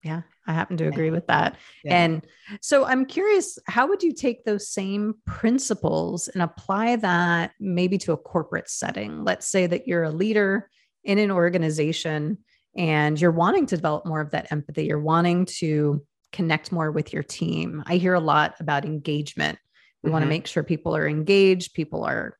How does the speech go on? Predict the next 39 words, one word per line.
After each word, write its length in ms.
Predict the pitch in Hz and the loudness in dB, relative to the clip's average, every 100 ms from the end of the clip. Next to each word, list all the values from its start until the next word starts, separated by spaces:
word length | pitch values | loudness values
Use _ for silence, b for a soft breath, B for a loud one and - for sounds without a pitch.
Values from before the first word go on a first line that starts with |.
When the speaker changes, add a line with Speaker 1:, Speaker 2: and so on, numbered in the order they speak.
| _ | _
Speaker 1:
connected, 680 | 196 185 190 - 175 170 | 0 2 0 0 0 0
people 280 | - 165 147 | -6 -10 -12
feel 720 | - - 208 208 190 185 190 b b b _ | -12 -4 4 6 8 6 4 b b b _
seen 340 | - 208 208 | -10 -2 0
and 120 | 180 170 | 0 0
heard 280 | 185 190 | 0 0
and 80 | 175 | 0
all 120 | 165 | -2
these 220 | 160 156 - | -2 -6 -2
things. 420 | 285 277 208 190 | 0 0 -2 0
But 240 | 185 165 - | 0 0 0
I 180 | 175 - _ _ | -4 -6 _ _
often 300 | 226 262 349 | -6 -2 0
see 180 | 294 214 | 0 0
a 40 | 180 | -2
disconnect. 680 | - 175 - 156 - - - | 2 0 0 -6 -6 -10 -8
Like, 120 | 151 | -4
it 40 | |
doesn't 300 | 180 208 - | -2 -2 -6
feel 760 | - - 196 190 190 185 185 180 b b b b _ - | -18 -6 2 4 6 6 4 0 b b b b _ -4
like 160 | 170 | 0
we 80 | 185 | 0
say 300 | - 202 226 | 0 2 4
it, 140 | - | 2
but 120 | - 196 | -2 0
we 80 | |
don't 200 | 180 170 | 0 -2
feel 380 | - - 196 185 | -10 -4 2 2
it. 180 | 139 - | 2 -2
So 120 | - | -2
I'm 100 | 190 | -2
curious, 320 | - 339 330 | 0 0 0
how, 320 | - 208 208 214 | 2 2 4 4
how 160 | 190 | 2
does 180 | 240 240 | -2 -2
soulful 380 | 202 196 196 180 | -2 -2 -4 -6
listening 480 | 160 - 156 156 156 | -6 -6 -8 -8 -6
come 220 | 165 156 | -4 -2
into 540 | 156 165 165 151 147 | -2 -2 -2 0 -2